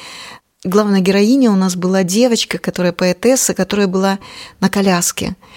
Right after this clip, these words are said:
И она умирала с каждым днём, потому что у неё была такая болезнь, которую не доживают до двадцати лет. И мы все это знали, и вот пытались создать что-то для неё,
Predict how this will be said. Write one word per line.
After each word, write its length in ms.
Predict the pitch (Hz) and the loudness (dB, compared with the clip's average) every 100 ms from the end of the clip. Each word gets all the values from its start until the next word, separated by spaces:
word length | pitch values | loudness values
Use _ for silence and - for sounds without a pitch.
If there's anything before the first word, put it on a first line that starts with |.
| - - | -20 -6
И 60 | 185 | 0
она 240 | 196 196 | 2 4
умирала 560 | 190 196 220 277 214 - - | 4 2 2 2 0 -4 -8
с 140 | - | -2
каждым 420 | 185 175 180 165 | -2 0 0 0
днём, 220 | 175 175 | 0 -2
потому 280 | 165 175 180 | -4 -4 -4
что 320 | 180 - 175 - | -4 -6 -8 -4
у 80 | 185 | -2
неё 220 | 180 180 | 0 -2
была 220 | 175 170 170 | -2 -4 -4
такая 240 | - 180 | -4 -2
болезнь, 500 | 170 185 254 226 196 - - _ _ | 2 2 2 0 -4 -8 -20 _ _
которую 380 | 185 - 190 190 | -4 -2 0 2
не 100 | 196 | 2
доживают 560 | 190 185 208 208 196 | 2 0 2 2 0
до 80 | 165 | -2
двадцати 460 | 175 180 - - 175 | -2 -4 -4 -6 -4
лет. 280 | 165 160 - - - - - - - | -4 -6 -12 -20 -20 -20 -20 -20 0
И 80 | 190 | 2
мы 140 | 202 | 4
все 240 | - 214 | 2 2
это 160 | 202 190 | 2 0
знали, 420 | 185 202 277 294 | 0 0 0 0
и 100 | 196 | 0
вот 300 | 175 185 - _ | 0 -4 -8 _
пытались 400 | - 214 196 185 | -2 0 2 0
создать 400 | - 185 190 185 | 0 2 0 0
что-то 400 | - - 175 175 | -2 -2 -4 -4
для 180 | 165 175 | -2 0
неё, 360 | 180 202 269 | 0 2 -2